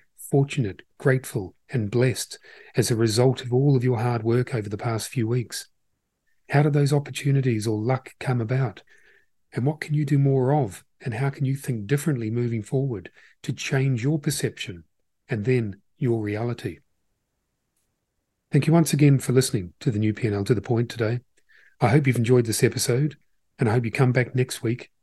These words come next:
and listen to our next The New P and L Deep discussion, where we will be speaking to former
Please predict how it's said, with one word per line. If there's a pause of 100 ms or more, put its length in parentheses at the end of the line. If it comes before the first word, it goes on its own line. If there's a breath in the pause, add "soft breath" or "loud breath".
(320)
and
listen
to
our
next
The
New
P
and
L
Deep
discussion, (540 soft breath)
where
we
will
be
speaking
to
former